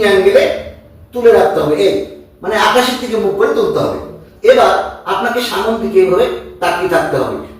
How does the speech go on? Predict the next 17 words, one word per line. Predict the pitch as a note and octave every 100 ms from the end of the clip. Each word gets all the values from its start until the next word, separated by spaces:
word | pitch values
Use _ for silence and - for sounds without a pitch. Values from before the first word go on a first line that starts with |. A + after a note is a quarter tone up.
| -
কোমর | C4+ C#4+ C#4
উপর | A#3+ A#3+ A#3
ভর | F#3 F#3+ F#3
দিয়ে | A3 - - - - - - -
পুরো | C#4 C#4 B3
বডিটাকে | A#3 A#3 A3 - - - - -
তুলে | A#3 A3+ G3+
রাখতে | - E3
হবে, | - - -
এই। | - G2+ - - - - - - - - _ _ _ - - - - - - - -
এভাবে | B3+ C4 A#3+
আপনাকে | A3 A3 C#4 - - - - - -
দশ | - -
থেকে | B3+ - G3 - - - - -
পনেরো | G3 B3 C4 B3+
সেকেন্ড | A3 F#3+ F3+ - - - - -
ধরে | F#3 G3